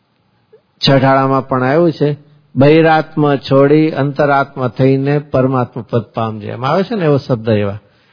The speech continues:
તો ત્રણેયનું લિંક આવ્યું. કેવું આવ્યું? અત્યારના જે છે બહિરાત્માપણું એ છોડવું છે, અંતરાત્મા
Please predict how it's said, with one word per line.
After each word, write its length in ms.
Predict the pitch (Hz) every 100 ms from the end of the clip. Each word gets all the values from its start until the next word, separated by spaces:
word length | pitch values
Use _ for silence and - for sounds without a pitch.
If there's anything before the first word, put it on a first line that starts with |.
| _ _ -
તો 80 |
ત્રણેયનું 560 | - 160 175 196 196 190
લિંક 260 | 175 170 156
આવ્યું. 320 | 135 117 110 _ _ _
કેવું 340 | 180 190 190 180
આવ્યું? 280 | 185 214 - - _ _ _ _ _
અત્યારના 680 | 143 - - 180 180 180 180
જે 320 | 165 170 170
છે 200 | 160 165
બહિરાત્માપણું 1000 | 147 143 151 151 151 151 151 143 147 147
એ 180 | 151 185 240 - - - -
છોડવું 560 | - 127 131 151 156
છે, 300 | 151 165 214 - - - - _ -
અંતરાત્મા 960 | 127 147 160 156 147 147 147 156 185